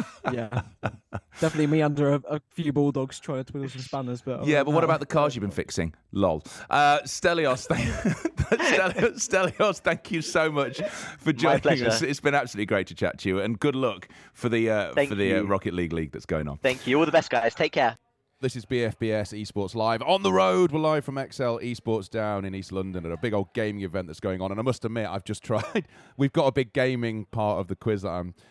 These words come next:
Speaker 1: I'm hosting, which involves, uh, playing Call of Duty, but they don't have controllers. I've just tried to use a mouse and keyboard. Embarrassing. Um, now, it is slightly gutting that Jonah isn't with us for this final episode. Of course, he's been part of every show so far in this series. Um, but I did chat to him,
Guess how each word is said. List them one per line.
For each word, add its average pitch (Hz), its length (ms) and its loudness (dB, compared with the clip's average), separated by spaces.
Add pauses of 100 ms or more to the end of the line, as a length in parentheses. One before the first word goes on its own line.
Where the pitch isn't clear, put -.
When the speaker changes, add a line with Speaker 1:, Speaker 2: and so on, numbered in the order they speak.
Speaker 1:
I'm 95 140 -4
hosting, 98 520 -2
which 104 140 -6
involves, 101 520 -2 (320)
uh, 110 100 0
playing 147 220 -2
Call 160 160 2
of 123 80 -6
Duty, 151 320 -2
but 120 100 -6
they 127 80 -2
don't 143 220 0
have 135 180 -4
controllers. 147 500 2
I've 127 100 0
just 135 140 -4
tried 135 180 2
to 135 60 -6
use 127 120 0
a - 20 0
mouse 127 280 -2
and 120 60 -8
keyboard. 127 440 -2 (160)
Embarrassing. 101 760 -2 (480)
Um, 147 280 2
now, 180 100 4
it 190 80 -2
is 220 100 0
slightly 147 280 0
gutting 113 560 -4
that 98 240 -6
Jonah 117 360 0
isn't 120 280 -6
with 117 180 2
us 98 120 -2
for - 80 -16
this 95 100 -6
final 95 260 -6
episode. 113 320 -2
Of 95 140 -12
course, 107 180 0
he's 98 140 -10
been 95 120 -6
part 87 200 -4
of 90 80 -6
every 92 180 -4
show 92 320 -6
so 95 300 -6
far 95 320 -2
in 98 160 -10
this 90 120 -8
series. 87 600 -6
Um, 113 180 -4 (240)
but 180 140 2
I - 20 4
did 196 140 -6
chat 196 280 -2
to 190 120 2
him, 190 240 2